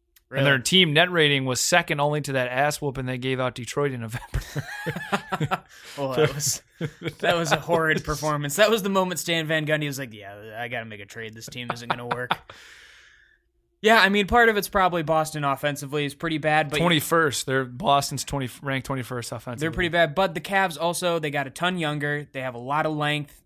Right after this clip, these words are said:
Speaker 2: Their wings are a lot better, I think, now. Uh,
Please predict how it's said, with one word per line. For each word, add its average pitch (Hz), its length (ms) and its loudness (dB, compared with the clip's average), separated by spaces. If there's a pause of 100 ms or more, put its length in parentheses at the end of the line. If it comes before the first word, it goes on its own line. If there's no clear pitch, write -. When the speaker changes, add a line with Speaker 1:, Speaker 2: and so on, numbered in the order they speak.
Speaker 2:
Their 127 120 -10
wings 147 380 -4
are 147 60 -4
a 139 60 -2
lot 139 200 0
better, 139 240 -2
I 135 80 0
think, 135 240 -8
now. 131 500 -6
Uh, 113 440 -12